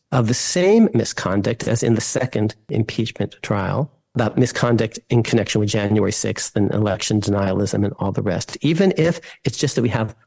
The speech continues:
more evidence, he's responsible for the fact that we didn't have all that evidence available to us the first time around. In other words, obstruction is like the new additional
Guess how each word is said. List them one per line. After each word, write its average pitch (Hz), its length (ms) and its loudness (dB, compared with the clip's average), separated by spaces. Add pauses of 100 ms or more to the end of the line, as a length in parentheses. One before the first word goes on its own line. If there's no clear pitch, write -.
more 156 340 4
evidence, 107 500 0 (1000)
he's 185 520 4
responsible 151 1000 0 (380)
for 120 200 0
the 110 100 0
fact 110 320 -2
that - 100 -4
we 117 120 4
didn't 120 280 0 (140)
have 113 240 0
all 110 160 -2
that 107 280 -2
evidence 101 440 -2
available 104 540 -2
to - 260 -2
us - 360 -4 (220)
the 113 60 -4
first - 320 -4
time 92 160 -2
around. 165 180 -2 (220)
In 131 60 2
other 143 200 4
words, 135 220 4 (180)
obstruction 127 1000 0 (220)
is 131 360 2 (160)
like 127 240 -4
the 127 80 6
new 131 300 6
additional 110 540 0